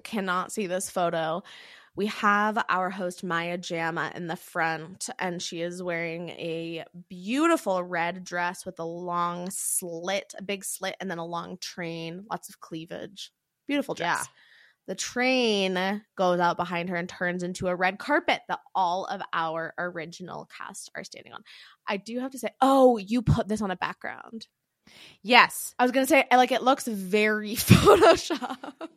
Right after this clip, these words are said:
Speaker 2: <laughs>
Speaker 1: I'm sorry.
Speaker 2: <laughs> It's okay. No, I removed the background, the original
Speaker 1: <laughs>
Speaker 2: background, and I put it on our background 'cause I liked ours better.
Speaker 1: Got it.
Speaker 2: Um, the
Speaker 1: <laughs>
Speaker 2: original background is,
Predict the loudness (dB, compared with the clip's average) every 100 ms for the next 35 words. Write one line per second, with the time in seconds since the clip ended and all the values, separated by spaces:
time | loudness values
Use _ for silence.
0 | -8 4 6 10 10 10 8 10 10 10
1 | 10 10 10 8 8 6 10 6 8 4
2 | 4 2 4 4 2 4 0 2 -2 2
3 | 0 0 -4 -8 -8 -12 -12 -18 -14 -18
4 | -16 -14 -12 -2 -4 -2 0 4 6 4
5 | 2 -6 -4 -6 -6 2 8 8 6 6
6 | 8 6 4 0 8 8 8 4 4 2
7 | 0 0 0 0 -2 0 0 0 0 0
8 | 0 -4 -4 -2 -2 -2 0 4 4 4
9 | -2 -2 -6 -8 -8 -10 0 2 4 2
10 | 0 -2 -4 -6 -6 -8 -8 -10 -8 2
11 | 8 8 6 2 2 4 4 6 6 8
12 | 10 10 8 4 6 4 0 0 2 4
13 | 2 -2